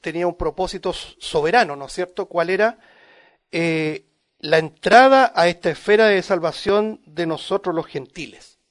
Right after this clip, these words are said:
Es decir, Dios permite en su soberanía, ¿no es cierto?, este endurecimiento, este espíritu de estupor del pueblo de Israel para que nosotros los gentiles pudiéramos entrar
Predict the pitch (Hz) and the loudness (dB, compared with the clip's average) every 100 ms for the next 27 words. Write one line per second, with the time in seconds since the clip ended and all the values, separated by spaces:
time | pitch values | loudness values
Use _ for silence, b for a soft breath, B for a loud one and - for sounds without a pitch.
0 | _ 147 139 - 185 190 _ b b b | _ -16 -16 -8 -6 -6 _ b b b
1 | - 131 214 214 208 175 202 233 233 208 | -12 2 2 4 0 0 -2 0 0 -2
2 | 196 - 175 170 165 202 254 269 247 - | -6 -4 0 0 0 0 2 0 0 -6
3 | 190 196 220 208 185 165 180 170 165 156 | -8 -6 -6 -6 -8 -6 -6 -4 -4 -6
4 | 165 151 214 233 233 254 269 b b b | -8 2 2 2 -2 -4 -4 b b b
5 | b b b - 175 - 147 - 196 175 | b b b -10 -8 -6 -8 -8 -8 -4
6 | 170 160 - 139 156 202 - _ _ _ | -4 -4 -8 -8 0 0 0 _ _ _
7 | _ _ _ _ _ 143 170 170 170 - | _ _ _ _ _ -4 0 0 -2 -6
8 | 151 131 170 170 170 160 147 147 156 196 | -14 -6 -2 0 0 -2 -4 0 2 2
9 | 226 _ - 165 160 151 139 - 170 190 | 0 _ -2 -2 -2 -6 -8 -6 -2 0
10 | 185 - 214 - 165 185 - 156 151 160 | -2 -2 -6 -4 -4 -4 -4 -8 -4 -4
11 | 160 165 185 180 - 160 175 - | -4 -4 -6 -6 0 0 0 -6